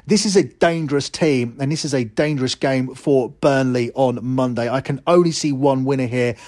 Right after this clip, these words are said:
and I love Tottenham at the price here at four to six. Closing out with the lock on the show. Lots of stuff I like here on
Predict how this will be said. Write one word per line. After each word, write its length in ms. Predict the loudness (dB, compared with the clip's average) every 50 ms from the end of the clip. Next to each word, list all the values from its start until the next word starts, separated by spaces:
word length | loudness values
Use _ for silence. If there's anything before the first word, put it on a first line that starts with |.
| -20 -20 -20 -8 -2
and 120 | 0 2
I 60 | 2
love 400 | 4 4 4 4 4 2 0 -4
Tottenham 480 | -8 -2 -2 -2 0 0 -4 -4 -6 -10 _ _ -2
at 180 | -2 -2 -2 _ -8
the 100 | -8 -8
price 400 | -8 -4 -2 0 0 0 -2 -2
here 280 | -2 -2 -2 -2 -4 -4 -6
at 180 | -6 -6 -6 -10
four 280 | -6 -2 -2 -2 -2
to 120 | -4 -8 -14
six. 460 | -8 -6 -6 -6 -6 -8 -10 -10 -10 _ _ _ _ _ _ _ _ _ _ _ _ _ _ _ -20 -20 -20 -20 -20 -20 -20 -20 -12 -4
Closing 420 | 2 2 2 2 2 -2 -2 0
out 260 | 0 0 0 0 4
with 140 | 4 4 4
the 100 | 4 -2
lock 540 | 0 0 2 2 2 2 0 -2 -12 -18 _ -2
on 280 | 0 2 2 2 2 0 -4
the 120 | -6 -8 -6
show. 680 | -4 -4 -2 -2 0 0 2 2 2 2 2 -2 -2
Lots 340 | -2 0 0 0 0 -2 -6
of 60 | -8
stuff 360 | -8 0 0 0 0 0 -4 -2
I 80 | 0 2
like 340 | 2 4 4 2 0 -2 -6
here 280 | -4 -2 -2 -2 -2 -4
on 200 | -6 -6 -6